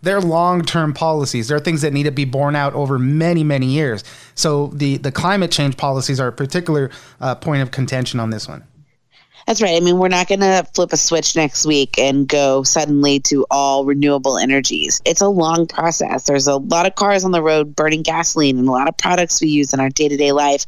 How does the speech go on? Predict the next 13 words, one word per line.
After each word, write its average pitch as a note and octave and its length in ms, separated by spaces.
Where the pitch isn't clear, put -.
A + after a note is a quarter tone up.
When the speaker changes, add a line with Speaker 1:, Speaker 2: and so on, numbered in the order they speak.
Speaker 2:
that D3+ 120
are D3 60
derivatives D3 720
of C3+ 120
petroleum. C#3+ 680
And D3 180
so D#3+ 300
it's - 160
gonna G#3+ 200
take A3+ 160
a A3 60
long G#3+ 220
time G#3+ 520